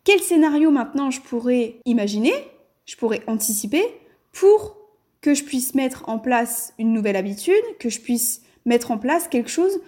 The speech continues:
pour ne pas que ça se produise, pour ne pas que finalement je rate mon examen. Quel est le meilleur des scénarios possibles ? Si je reprends mon exemple de « je vais rater mon examen »,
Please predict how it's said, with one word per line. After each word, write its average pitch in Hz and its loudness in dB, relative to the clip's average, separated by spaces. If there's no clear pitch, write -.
pour 294 4
ne 277 4
pas 359 0
que 302 -2
ça 285 -2
se 285 -6
produise, 214 -4
pour 262 0
ne 262 4
pas 359 0
que 285 -6
finalement 254 0
je 269 -4
rate 277 -6
mon 240 0
examen. 214 -6
Quel 294 2
est 339 4
le 320 6
meilleur 277 4
des 262 -2
scénarios 254 -2
possibles ? 226 -8
Si - -2
je 330 2
reprends 320 4
mon 269 4
exemple 262 2
de « 233 -2
je 208 -10
vais 254 2
rater 233 -2
mon 202 -6
examen », 190 -4